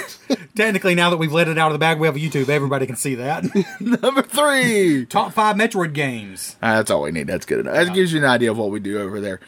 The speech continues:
Speaker 1: Yeah.
Speaker 2: Go check it out if you're so inclined. We appreciate all you who already do. You peeps are, uh, the best.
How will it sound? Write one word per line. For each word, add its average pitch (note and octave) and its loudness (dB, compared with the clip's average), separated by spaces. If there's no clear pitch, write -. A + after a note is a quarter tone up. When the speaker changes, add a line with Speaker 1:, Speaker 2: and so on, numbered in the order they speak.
Speaker 1:
Yeah. A#2+ -12
Speaker 2:
Go G3 2
check F#3+ 0
it F3+ 4
out E3+ 2
if C3+ 2
you're D3+ -2
so D3 2
inclined. C3 2
We B2+ 4
appreciate C3 -2
all C3+ 4
you C3+ 2
who D3 2
already G3 2
do. C3 2
You D3 0
peeps C#3 0
are, B2+ 4
uh, A2 0
the A#2 0
best. - -2